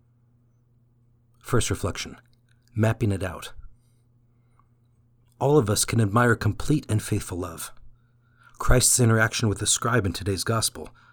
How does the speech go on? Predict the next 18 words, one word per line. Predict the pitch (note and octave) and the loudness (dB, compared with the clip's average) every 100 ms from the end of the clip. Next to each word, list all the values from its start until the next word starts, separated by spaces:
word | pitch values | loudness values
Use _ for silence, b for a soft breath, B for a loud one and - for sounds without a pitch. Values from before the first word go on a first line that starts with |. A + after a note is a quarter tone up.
| - | -4
spells | - - B2+ B2 | -2 4 4 4
out | A#2+ | 2
for | - F#2 | -2 -6
us | D#2+ - | -4 -6
this | F#2+ - | -4 -4
love. | F#2 - - - - _ _ _ _ _ _ _ - | -6 -6 -6 -6 -8 _ _ _ _ _ _ _ -2
This | B2+ A#2 - - | 0 2 0 -2
is | G#2 - | -4 -4
the | |
great | F2 G#2 - | -2 -4 -2
commandment. | G2 G2 F#2+ - - - _ b b b b | -2 -2 -4 -8 -16 -20 _ b b b b
This | - A#2+ | 0 2
is | A2+ | 2
the | G#2+ | -2
key | - D3 C3 | -4 -2 -2
to | - F2+ | -2 -4
our | G2 | -4
lives. | G#2+ - - - | -4 -6 -6 -6